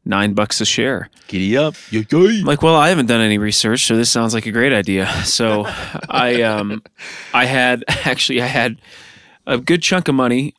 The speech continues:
Speaker 1: on the side that I was getting ready to invest in some music equipment. And I was like, "Ah, you know what? It's fine. Let's just, let's give this a whirl." So I bought, um,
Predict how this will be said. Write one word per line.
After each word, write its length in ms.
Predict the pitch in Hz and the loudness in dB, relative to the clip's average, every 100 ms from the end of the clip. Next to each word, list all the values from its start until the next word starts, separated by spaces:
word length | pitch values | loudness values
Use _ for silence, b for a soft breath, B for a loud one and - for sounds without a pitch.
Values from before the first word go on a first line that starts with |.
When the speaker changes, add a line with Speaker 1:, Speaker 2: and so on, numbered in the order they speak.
| _ | _
Speaker 1:
on 140 | 131 120 | 0 2
the 80 | |
side 380 | 110 - 110 113 | 2 0 0 0
that 80 | 113 | 0
I 40 | |
was 140 | 104 104 | 0 -2
getting 220 | 110 104 | -2 0
ready 180 | 101 98 | 2 2
to 80 | 95 | 2
invest 320 | 92 98 - | 0 0 -2
in 60 | 95 | -4
some 160 | 92 | -2
music 300 | 95 95 104 | 0 -2 -4
equipment. 480 | 98 95 - 95 - - | -6 -4 -4 -4 -6 -4
And 80 | 104 | -2
I 100 | 95 | 0
was 120 | 95 | 0
like, 140 | 95 - | -2 -2
"Ah, 240 | 107 110 104 | -2 0 0
you 180 | 101 | -2
know 100 | 95 | -2
what? 240 | 87 85 82 | -2 -4 -6
It's 180 | - 104 | -6 -6
fine. 280 | - 67 - - | -6 -6 -8 -6
Let's 180 | 104 - | -6 -4
just, 240 | 92 - - | -6 -8 -8
let's 180 | 110 - | -8 -6
give 100 | 101 | -4
this 140 | 90 - | -4 -4
a 40 | |
whirl." 260 | 92 - - B B B B B B _ | -6 -8 -10 B B B B B B _
So 180 | - 110 | -4 -2
I 80 | 98 | 0
bought, 340 | 101 95 - - | 0 0 -2 -4
um, 540 | 98 92 85 78 80 | -2 -2 -2 -4 -8